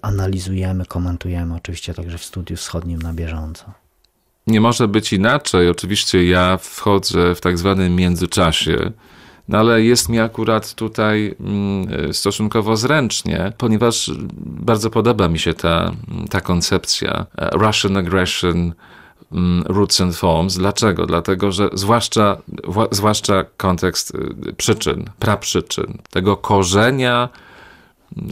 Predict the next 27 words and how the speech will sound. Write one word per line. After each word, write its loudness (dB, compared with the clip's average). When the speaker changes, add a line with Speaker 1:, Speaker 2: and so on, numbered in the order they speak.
Speaker 2:
dążeń 2
agresywnych, 0
y, -2
imperialnych 2
Federacji, 0
Federacji 2
Rosyjskiej. -2
Y, 2
i 4
oczywiście 0
ja 6
już 2
mówiłem, 2
między 0
innymi 2
w -2
wywiadzie 0
dla -2
Kuriera 0
Lubelskiego, 0
że 0
celem 0
naszym, 0
bo 0
to 0
jest, 0
y, 0